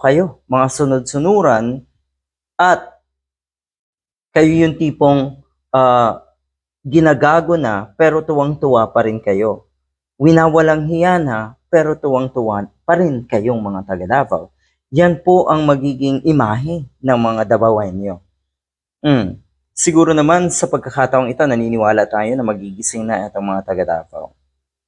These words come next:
Mm. Ito yon, ito yung insidente. Siguro naman marami sa atin nakapanood na neto. Siyempre, ulitin ko, natural lamang na itatanggi yan.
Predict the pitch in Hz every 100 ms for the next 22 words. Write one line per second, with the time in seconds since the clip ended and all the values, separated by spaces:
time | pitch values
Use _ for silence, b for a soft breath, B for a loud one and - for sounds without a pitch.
0 | _ _ - 98 90 95 - 117 135 147
1 | 117 110 120 120 120 - 120 120 123 151
2 | 151 123 110 107 110 139 117 104 104 101
3 | 76 98 120 123 127 _ _ _ _ 117
4 | 113 120 117 92 107 113 107 98 - 98
5 | 110 156 _ _ - 113 101 - 147 170
6 | 120 117 104 113 113 151 143 123 113 107
7 | 117 139 143 135 107 120 101 95 101 98
8 | 92 90 82